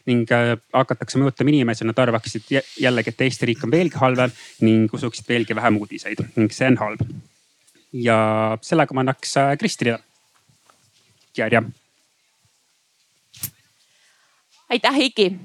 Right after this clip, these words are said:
Speaker 2: Äh, minu roll eitaval poolel ühes väitluses on, äh, vastu vaielda ja vaielda vastu konkreetselt sellele, mida Heiki ütles, ja ühtlasi natuke tuua ka oma argumente sellest, miks ma arvan, et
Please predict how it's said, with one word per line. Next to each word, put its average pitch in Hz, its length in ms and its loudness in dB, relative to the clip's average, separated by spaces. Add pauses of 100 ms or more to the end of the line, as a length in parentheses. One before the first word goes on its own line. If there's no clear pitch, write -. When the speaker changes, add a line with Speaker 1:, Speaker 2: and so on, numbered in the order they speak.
(180)
Speaker 2:
Äh, 208 400 0
minu 302 240 0
roll 277 480 -2 (420)
eitaval 226 520 -2
poolel 202 380 2
ühes 202 180 -2
väitluses 233 480 -4
on, 214 80 -2 (180)
äh, 208 320 2
vastu 269 300 -4
vaielda 165 400 0 (280)
ja 180 480 0 (320)
vaielda 254 300 0
vastu 254 240 -4
konkreetselt 254 500 -2
sellele, 247 280 2
mida 208 180 0
Heiki 254 300 -2
ütles, 254 320 -2
ja 226 160 2
ühtlasi 226 420 -2
natuke 226 380 -2
tuua 226 320 -6
ka 233 80 0
oma 247 180 2
argumente 214 460 0
sellest, 214 320 0
miks 196 180 -4
ma 202 120 4
arvan, 185 260 0
et - 220 -16